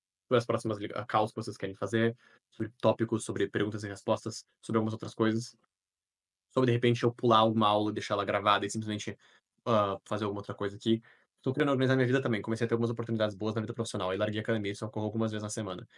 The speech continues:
Cara, ah, não tem nenhum problema se vocês estão muito ocupados em não ir na academia formalmente.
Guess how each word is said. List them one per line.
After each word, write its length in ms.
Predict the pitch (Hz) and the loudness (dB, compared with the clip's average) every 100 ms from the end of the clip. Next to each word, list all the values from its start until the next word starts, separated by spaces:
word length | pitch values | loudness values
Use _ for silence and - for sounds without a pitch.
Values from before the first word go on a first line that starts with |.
| _ _ | _ _
Cara, 300 | - 175 - | 4 4 2
ah, 220 | 120 113 110 | 4 6 6
não 120 | 120 | 4
tem 100 | 151 | 4
nenhum 120 | 165 | 4
problema 320 | 233 143 185 | 6 4 2
se 60 | 175 | 0
vocês 180 | 120 120 | -2 0
estão 140 | 120 | 0
muito 960 | 123 135 151 151 156 156 151 151 - - | 2 4 4 6 6 4 4 4 0 -8
ocupados 460 | 131 117 110 120 | -4 2 2 4
em 180 | 131 127 131 | 0 0 -2
não 320 | 123 123 127 | 2 2 4
ir 240 | 113 113 | 2 2
na 160 | 107 101 | 0 -4
academia 420 | - 107 104 107 | 0 0 0 -4
formalmente. 720 | - 117 113 113 95 95 | -2 -2 0 -2 -4 -8